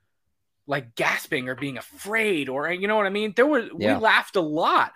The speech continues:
Speaker 1: as a, collectively, as a theater. We, there were a lot of laughs in there. Um,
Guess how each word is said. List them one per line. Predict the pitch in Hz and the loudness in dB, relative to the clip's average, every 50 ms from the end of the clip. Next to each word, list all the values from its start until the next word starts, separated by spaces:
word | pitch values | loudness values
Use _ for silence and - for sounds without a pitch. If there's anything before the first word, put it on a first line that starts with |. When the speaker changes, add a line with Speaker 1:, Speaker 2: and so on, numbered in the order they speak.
| - - - - - | -16 -20 -6 2 6
Speaker 1:
as | 214 254 262 247 | 8 8 8 8
a, | 247 202 - | 6 2 2
collectively, | - - - 233 214 208 220 233 240 - 240 208 160 151 139 131 120 - | -2 -2 0 2 4 4 4 2 2 -2 -8 -8 -8 -6 -8 -8 -6 -4
as | 165 165 160 175 | -4 -2 -2 -2
a | 170 160 160 151 143 139 131 - - - - | -4 -4 -6 -10 -14 -18 -20 -20 -18 -10 -8
theater. | 220 233 220 175 135 117 101 - _ _ _ _ - | -4 0 0 0 0 -2 -6 -8 _ _ _ _ -16
We, | - 156 175 220 202 | -10 -6 -6 -4 0
there | 156 196 214 | 2 2 2
were | 226 247 226 | 2 2 -2
a | 196 | -2
lot | 160 143 139 139 - - - | -2 -4 -6 -8 -10 -8 -6
of | 190 180 156 | -6 -6 -6
laughs | 151 143 139 156 285 381 349 - - - - - 202 _ _ - - - _ _ | -6 -6 -6 -6 -6 -6 -10 -10 -12 -16 -18 -20 -20 _ _ -20 -20 -20 _ _
in | - 123 120 117 | -12 -10 -10 -8
there. | 113 107 101 95 95 - _ _ _ _ _ _ - - | -8 -8 -8 -10 -12 -16 _ _ _ _ _ _ -2 2
Um, | 147 147 147 147 139 139 135 135 | 4 4 4 4 2 0 -4 -10